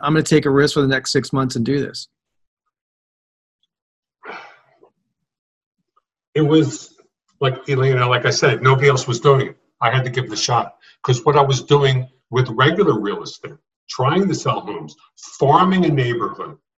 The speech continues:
Speaker 2: it wasn't working.
Speaker 1: Okay.
Speaker 2: And it got to a point where I had to pay my mortgage. So I
Speaker 1: Right.
Speaker 2: had to try something. And eventually I got, "Oh, okay, well, people don't wanna do vacant land.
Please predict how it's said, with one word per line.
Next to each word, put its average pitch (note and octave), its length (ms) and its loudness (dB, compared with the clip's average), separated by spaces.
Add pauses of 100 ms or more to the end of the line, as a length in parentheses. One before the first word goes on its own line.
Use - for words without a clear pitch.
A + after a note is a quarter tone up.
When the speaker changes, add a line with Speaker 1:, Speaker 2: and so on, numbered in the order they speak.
(200)
Speaker 2:
it F#3+ 160 2
wasn't D3 340 0
working. D#3 420 -2 (520)
Speaker 1:
Okay. B2 220 -8 (200)
Speaker 2:
And D3 100 -2
it C#3 80 -2
got C#3 160 2
to C#3 100 2
a - 100 2
point C#3+ 140 2
where B2+ 120 2
I A#2+ 40 2
had A#2+ 100 -4
to - 60 -6
pay B2 160 -4
my G#2+ 160 -2
mortgage. - 640 -2 (260)
So C3+ 100 -2
I - 80 0
Speaker 1:
Right. B2+ 60 2
Speaker 2:
had B2+ 100 -2
to - 80 -12
try B2 200 -2
something. B2+ 540 -2 (340)
And B2+ 140 0
eventually B2+ 840 0 (280)
I C3 60 0
got, B2+ 320 0
"Oh, F#3 240 2
okay, A2+ 220 -6
well, D#3+ 220 0
people F#3 260 -2
don't F3+ 160 0
wanna F3 240 2
do C#4+ 240 -6
vacant - 320 -2
land. F#3 100 -20